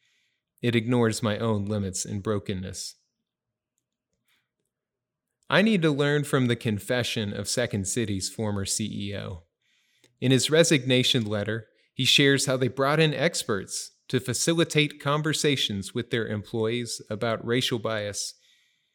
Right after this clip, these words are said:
But the culture didn't change because, in his own words, "I succumbed to what I now realize was my unconscious biases, the biases of the theater community,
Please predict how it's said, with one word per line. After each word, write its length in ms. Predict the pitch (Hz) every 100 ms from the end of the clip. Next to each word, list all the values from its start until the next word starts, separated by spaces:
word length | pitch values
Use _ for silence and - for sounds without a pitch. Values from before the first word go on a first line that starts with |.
| _ _ -
But 140 | 151
the 60 | 160
culture 440 | - 208 208 127
didn't 320 | 104 139 139
change 680 | 135 - 151 113 101 - - _ _ -
because, 460 | 123 135 123 113
in 200 | - 127
his 200 | 123 120
own 200 | 135 139
words, 400 | 113 110 104 - - _ _ _ _ _ _ _ -
"I 120 | 135
succumbed 520 | 143 139 - 170 185 -
to 100 | -
what 240 | 127 120 120
I 80 | 110
now 240 | 120 127
realize 720 | 117 117 107 101 101 101 - - _ -
was 300 | 117 107 -
my 180 | 113 110
unconscious 680 | 120 117 123 117 104 107
biases, 720 | - 104 101 98 - 104 101 - _ _ _ _ _
the 80 | -
biases 580 | 113 120 123 - 117 117
of 140 | 110
the 80 | 113
theater 400 | - 113 104 104
community, 640 | - 110 104 101 101 98